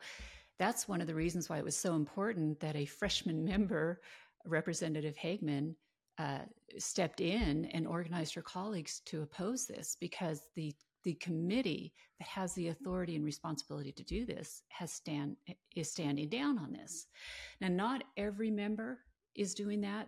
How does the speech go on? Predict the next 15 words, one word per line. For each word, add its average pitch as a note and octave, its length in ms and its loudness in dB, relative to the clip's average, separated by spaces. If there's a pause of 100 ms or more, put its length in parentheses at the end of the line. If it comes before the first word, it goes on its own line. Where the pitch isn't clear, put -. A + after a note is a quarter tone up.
There E3+ 160 0
are F3 100 2
three G#3 320 0
members G#3 380 2
on D#3+ 100 -2
that D#3 160 0
committee D#3+ 360 -4
that - 120 -6
signed D#3 340 0
the D3+ 60 0
letter D#3 260 -4
with C#3 160 -6
Harriet D3 380 -6
Hagman. D#3+ 380 -6 (840)
Um, D3 320 0